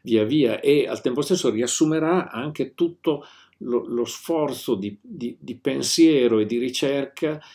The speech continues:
eh, più antico, inizialmente formulato timidamente nei miti delle varie civiltà che hanno tentato di,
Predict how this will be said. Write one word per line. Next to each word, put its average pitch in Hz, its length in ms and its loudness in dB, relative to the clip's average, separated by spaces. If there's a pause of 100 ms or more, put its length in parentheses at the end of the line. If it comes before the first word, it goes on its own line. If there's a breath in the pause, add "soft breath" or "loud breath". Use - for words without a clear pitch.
(180 loud breath)
eh, 95 760 -8 (140)
più 107 140 -4
antico, - 560 -4 (1600)
inizialmente 113 1080 -2
formulato 117 840 -4
timidamente 113 800 -2
nei 104 220 -2
miti 127 580 -4 (240 loud breath)
delle 107 240 -2
varie 120 280 0
civiltà 117 560 -4
che 123 120 -12
hanno 120 220 -8
tentato 117 680 -10
di, 110 240 -8